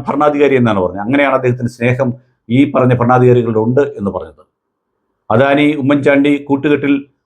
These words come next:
ഉമ്മൻചാണ്ടിക്കൊന്നും കിട്ടിയില്ല എന്നുള്ളത് സത്യമാണ് എന്നുള്ളത് കാലം തെളിയിച്ചു. അതാണ് ഇന്നലെ കെ വി തോമസ് ഉമ്മൻചാണ്ടിയുടെ പിണങ്ങിപ്പോയിട്ട് പോലും, കോൺഗ്രസിനോട്, കോൺഗ്രസ്സുകാരുടെ പിണങ്ങിപ്പോയിട്ട് പോലും ഇന്നലെ പറഞ്ഞ സത്യം.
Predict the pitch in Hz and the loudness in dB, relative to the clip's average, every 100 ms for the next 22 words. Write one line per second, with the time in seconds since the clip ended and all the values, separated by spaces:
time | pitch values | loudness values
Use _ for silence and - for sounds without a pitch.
0 | - 139 190 202 196 185 180 156 170 165 | -6 0 2 2 2 2 0 -2 -2 0
1 | 151 147 143 135 139 127 143 135 131 131 | 2 2 2 2 0 0 0 2 0 -4
2 | - 127 131 127 123 123 123 123 131 127 | -4 -2 2 2 2 2 0 0 0 -2
3 | 123 - - 117 123 123 117 117 117 120 | -6 -10 -2 0 0 0 -2 -2 0 2
4 | 120 113 117 117 117 123 123 113 110 - | 2 2 0 0 -2 0 2 0 -2 -8
5 | _ _ 110 127 127 123 120 120 120 139 | _ _ 0 2 4 2 2 2 2 2
6 | 127 123 117 113 113 113 101 - _ - | 2 0 0 -2 0 0 0 -6 _ -2
7 | 123 147 131 143 139 127 127 143 170 165 | 0 2 0 0 2 2 0 0 0 2
8 | 147 135 123 127 123 113 117 113 110 113 | 2 2 2 0 0 -2 -2 -2 -2 0
9 | 113 110 - _ 104 107 107 101 - 95 | 0 -2 -12 _ -2 0 0 -2 -4 -8
10 | - 92 | -6 -12